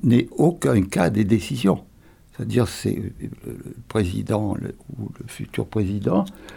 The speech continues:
dit, voilà comment, lui, euh, il pense qu'il faut faire. Mais il faut pas confondre ça entre le, dé-, une décision qui aboutirait à des, des constructions, et cetera. Donc il faut modérer, si tu veux, le, le,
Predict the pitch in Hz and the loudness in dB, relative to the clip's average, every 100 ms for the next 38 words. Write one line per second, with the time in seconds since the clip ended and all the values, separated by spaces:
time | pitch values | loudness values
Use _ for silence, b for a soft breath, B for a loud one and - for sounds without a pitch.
0 | B - 110 95 151 180 101 110 170 190 | B -8 -4 2 4 6 6 6 4 4
1 | 131 98 117 170 190 95 98 143 214 180 | 4 6 6 6 4 6 6 8 8 6
2 | 113 107 92 - 156 160 - 120 - 135 | 6 2 0 0 0 0 -4 -4 -2 0
3 | 226 - - - B B B B 104 104 | 0 0 -4 -16 B B B B 0 4
4 | 113 107 104 101 104 90 101 101 123 - | 6 6 4 2 0 -2 -2 0 -2 0
5 | 98 90 123 101 - - 180 170 - 107 | -2 2 2 2 2 2 2 2 0 -4
6 | - - 110 104 107 - 117 - 98 - | -4 -2 -2 0 -4 -4 -6 -6 -8 -4
7 | 95 - 113 - 87 90 151 190 B B | -2 2 0 2 -2 2 2 0 B B
8 | B B - - - 101 90 87 - 87 | B B -12 -10 0 0 2 -2 2 2
9 | 92 131 147 113 101 - - - - - | 4 2 2 2 0 0 -2 -2 -4 -6
10 | - - 104 - - - 131 110 - 104 | -8 -4 -4 -4 -10 -4 -2 -2 -4 -8
11 | - - - B B B B B - 95 | -8 -12 -14 B B B B B -2 -2
12 | 92 110 104 120 107 127 110 123 92 123 | 2 4 8 8 8 6 6 4 2 -2
13 | - - 95 104 98 101 104 95 - | -14 -6 2 4 4 2 2 0 -2